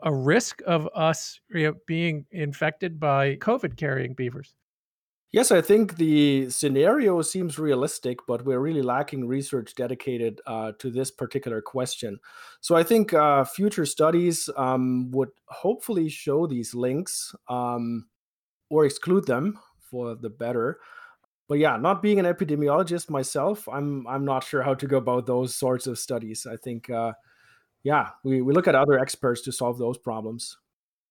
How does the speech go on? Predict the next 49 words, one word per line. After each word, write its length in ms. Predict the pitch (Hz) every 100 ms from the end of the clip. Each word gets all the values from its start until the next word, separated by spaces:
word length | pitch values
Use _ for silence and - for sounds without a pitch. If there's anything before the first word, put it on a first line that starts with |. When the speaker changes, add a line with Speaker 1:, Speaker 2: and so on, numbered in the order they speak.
| _ _ _ _ -
Speaker 1:
So 260 | - 170
now 280 | 165 175 190
I'm 160 | 190 170
concerned, 500 | 175 156 185 170 165
Marcus, 360 | 151 143 147
because 300 | - 156 165
I, 220 | 156 143 139
I 100 | -
walk 360 | 156 156 151 147
along 340 | 143 147 147
the 100 | 139
river 460 | 135 147 143 147 143
several 280 | - 143 139
times 280 | 143 139 135
a 40 |
day 360 | 127 160 151 151
with 180 | 143
my 140 | - 120
dog, 480 | 135 160 147 147 139
and 100 | 131
I, 60 |
you 180 | 127 143
know, 140 | 139
I 60 | 135
see 260 | 127 190 180
all 100 | 156
the 100 | 139
beaver 360 | 135 151 147
activity, 420 | 139 - 139 139
so 180 | 131 151
I 120 | 135
know 180 | 135 156
they're 160 | 156 131
out 240 | 139 -
there. 240 | 139 131 - - - - _
Um, 560 | 196 147 139 135 135 135 - - _ _
and 260 | 170 147 143
I, 60 |
you 160 | 151 151
know, 160 | 151
I 100 | 143
admire 420 | 143 143 156 170 160
the 100 | 147
work 220 | 156 147
that 120 | 147
they 140 | 135
do 160 | 131 143
greatly, 380 | 127 139 - 139
but, 180 | 131